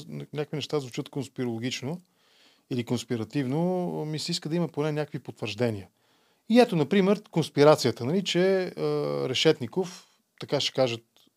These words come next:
почитателите на президента, че Решетников на практика,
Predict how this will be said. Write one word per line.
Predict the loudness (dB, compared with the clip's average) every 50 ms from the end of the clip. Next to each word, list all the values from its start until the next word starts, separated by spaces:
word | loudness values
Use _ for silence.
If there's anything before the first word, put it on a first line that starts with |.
| _ _ _ _ _
почитателите | -16 -14 -8 -2 0 0 0 0 -4 -6 -6 -8
на | -10 -10
президента, | -10 -12 -12 -8 -8 -8 -6 -6 -6 -8 -10 -12 _ _ _ _ _ _ _ _ _ -6
че | -2 -2 0
Решетников | 2 4 4 4 4 2 -2 -4 -4 -4 -4 -6 -8 -8
на | -8 -6
практика, | -2 0 0 0 -2 -6 -10 -4 -2 0 0 0 -2 -2